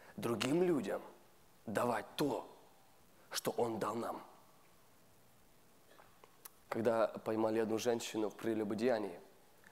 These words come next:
и привели ее к Иисусу, и у людей сразу камни набрались. Где они эти камни нашли, не знаю. Но пришли сразу с камнями к Иисусу и говорят: "Иисус, Моисей сказал, побить, убить,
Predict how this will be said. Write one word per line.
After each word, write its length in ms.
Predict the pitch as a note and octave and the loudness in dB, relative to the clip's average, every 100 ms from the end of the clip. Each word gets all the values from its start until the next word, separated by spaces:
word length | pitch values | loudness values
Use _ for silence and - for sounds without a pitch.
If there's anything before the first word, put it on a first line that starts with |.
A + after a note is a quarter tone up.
| - - | -14 -8
и 60 | |
привели 420 | - A2+ A2+ A#2+ A#2+ | -4 0 2 4 4
ее 160 | A2 | 2
к 100 | - | 0
Иисусу, 520 | G#2+ A2 - C3+ - - - - - - - - - - - | -2 -2 -2 -4 -6 -10 -20 -20 -20 -20 -20 -20 -20 -20 -10
и 180 | G#2+ G#2+ | -6 -2
у 100 | G2 | 0
людей 300 | A2 A2 A#2+ | 0 2 0
сразу 400 | G#2+ A#2 A2+ G2 - - - - - | 0 -2 -2 -4 -8 -20 -20 -4 0
камни 320 | D3 G#2+ G2+ | 0 0 -2
набрались. 580 | G#2 A2+ G#2+ F#2+ - - | 0 0 -2 -6 -12 -12
Где 280 | G2 C#3 D#3+ | -2 0 2
они 120 | D3 | 0
эти 120 | B2 | 0
камни 260 | - A#2+ A2+ | -2 0 0
нашли, 300 | A2+ - G#2+ | -2 -4 -6
не 100 | G2+ | -6
знаю. 260 | F#2 F2+ - - - - - | -8 -10 -14 -20 -20 -20 -12
Но 80 | G#2+ | -4
пришли 320 | B2 D#3 D#3 | -2 0 -2
сразу 240 | A#2+ A2+ | -2 -4
с 80 | - | -4
камнями 500 | - G#2+ F#2 F#2 F#2 - - - - | -4 -4 -6 -10 -12 -20 -20 -20 -8
к 60 | - | -2
Иисусу 420 | A#2 - E3 G#2+ | -2 0 -2 -2
и 60 | G#2 | 0
говорят: 320 | A#2 A2+ A2+ | 2 2 0
"Иисус, 480 | A2+ - E3+ E3 - - | -2 0 -2 -2 -10 -6
Моисей 420 | A2+ A2 A2 C#3 | -2 0 0 -2
сказал, 440 | C#3 - G#2 - - - - - - - - - - | -2 -2 -2 -4 -8 -18 -20 -20 -20 -20 -20 -8 -2
побить, 540 | G#2+ A2 F#3+ - - - - - | 0 2 0 -2 -14 -20 -10 -2
убить, 460 | A2 G#2 F#3 - | 0 0 -2 -6